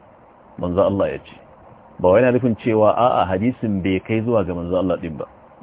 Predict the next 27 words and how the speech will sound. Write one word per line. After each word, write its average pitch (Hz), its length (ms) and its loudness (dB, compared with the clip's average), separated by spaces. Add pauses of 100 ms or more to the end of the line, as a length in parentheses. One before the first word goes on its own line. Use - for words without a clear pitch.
(260)
sallallahu 90 560 0
alaihi 98 400 -4
wa 90 160 0
ala 80 240 -6
alihi 80 240 -10
wa 67 160 -16
sallam. 58 240 -12 (960)
To, 71 80 -8
idan 101 240 4
aka 143 160 2
samu 120 240 4
abubuwa 135 400 2
irin 135 160 2
wannan, 143 320 2 (580)
to, 80 140 0
anan 90 200 2
ana 123 260 2 (100)
tabbatar 113 560 0 (120)
da 90 240 0 (920)
cewa 101 420 4
ruwaya 107 540 4
mausula 110 600 0 (260)
ita 123 180 -4
ce 117 80 -4
tafi 98 200 -6
zama 101 280 2
daidai, 104 420 0